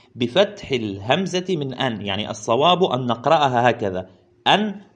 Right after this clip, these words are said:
أذنى بفتح الهمزة من أن لا كسرها،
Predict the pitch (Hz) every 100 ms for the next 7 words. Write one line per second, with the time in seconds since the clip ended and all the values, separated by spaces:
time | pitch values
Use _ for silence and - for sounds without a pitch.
0 | - 160 110 110 117 110 104 - _ _
1 | _ _ 101 107 170 - 120 107 147 175
2 | 190 190 226 220 131 123 123 113 - 113
3 | 123 113 - 85 82